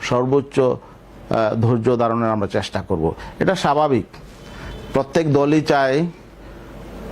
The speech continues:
প্রত্যেক দলের নেতাকর্মীরাই চায়, আহ, তাদের আসনে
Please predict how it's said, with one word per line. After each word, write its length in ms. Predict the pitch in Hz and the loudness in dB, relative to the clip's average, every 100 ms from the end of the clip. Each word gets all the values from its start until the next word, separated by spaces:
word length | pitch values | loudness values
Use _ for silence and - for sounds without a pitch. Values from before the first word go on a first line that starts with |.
| - | -6
প্রত্যেক 400 | - 127 143 139 | -4 -2 0 2
দলের 300 | 131 139 147 131 - - - 127 | 4 4 4 2 -2 -4 0 2
নেতাকর্মীরাই 760 | 123 143 135 151 147 143 143 | 2 2 0 2 4 4 4
চায়, 300 | 131 123 127 | 2 0 0
আহ, 760 | 156 - - - - - - 117 | -4 -12 -20 -20 -20 -20 -4 -2
তাদের 340 | 117 117 123 127 | 0 0 2 2
আসনে 560 | 123 - 135 131 127 | 2 0 2 4 2